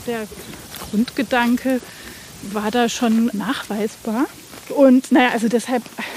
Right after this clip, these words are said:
hatte ich mich länger mit der Physiognomik beschäftigt und wusste eben auch, dass diese antiken Zuschreibungen, also das hieß Physiognomonika und das waren Texte, von denen man früher gedacht hat, sie stammen von Aristoteles,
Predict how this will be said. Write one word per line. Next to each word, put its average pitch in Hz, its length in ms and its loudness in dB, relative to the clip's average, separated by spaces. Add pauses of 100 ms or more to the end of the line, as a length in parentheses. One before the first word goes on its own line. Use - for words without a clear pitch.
(160)
hatte 269 200 -6
ich - 140 -8
mich 247 180 2
länger 240 280 0
mit 233 140 -2
der 240 120 -4
Physiognomik 226 600 -2
beschäftigt 277 560 -6
und 202 200 0
wusste 262 340 -2
eben 233 260 0
auch, 233 220 -2 (680)
dass 240 220 -4
diese 220 320 -2
antiken 220 720 0 (520)
Zuschreibungen, 220 760 -2
also 220 200 -4
das 214 240 -6
hieß - 420 -6
Physiognomonika 233 1500 2
und 247 240 0 (380)
das - 180 -6
waren 233 260 2
Texte, - 540 0
von 240 200 0
denen 226 160 4
man 226 120 2
früher 226 220 2
gedacht 220 360 -2
hat, 208 120 -4 (120)
sie 214 120 -2
stammen 240 280 0
von 247 160 0
Aristoteles, 240 840 0